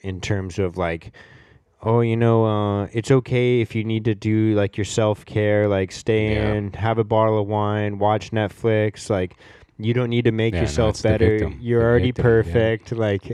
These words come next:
Speaker 1: it's, it's, it's like, man, like, ninety percent of these social influencers around mental health are, like, completely back-ass words. Is that how you say it?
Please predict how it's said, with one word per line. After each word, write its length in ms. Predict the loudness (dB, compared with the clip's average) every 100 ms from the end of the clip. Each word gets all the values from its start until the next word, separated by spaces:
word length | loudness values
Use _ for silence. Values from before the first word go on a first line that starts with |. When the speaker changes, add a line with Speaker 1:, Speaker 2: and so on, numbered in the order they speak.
| -4
Speaker 1:
it's, 260 | -2 -2 -4
it's, 440 | -2 -4 -4 -16 -18 -20 -20 -8
it's 200 | -4 0
like, 180 | 0 0
man, 300 | 0 -2 -2
like, 160 | -4
ninety 320 | -2 0 0 0
percent 320 | 0 0 -2
of 80 | -2
these 180 | -4 0
social 360 | 0 2 0
influencers 720 | -2 -2 -2 -2 -2 -2 -2 0
around 320 | -2 -2 -2
mental 280 | -4 -2 -2
health 400 | 0 -2 -4 -16 -20 -20 _ -6
are, 180 | -2 0
like, 300 | -2 -4 -10
completely 500 | -12 -8 -2 -2 -2
back-ass 680 | -2 -4 -4 -6 -6 -6 -8
words. 380 | -8 -8 -12 -20 -20 -20 -20 _ -8
Is 120 | -2
that 120 | 0
how 60 | 0
you 100 | 0
say 280 | -2 -4 -4
it? 100 | -4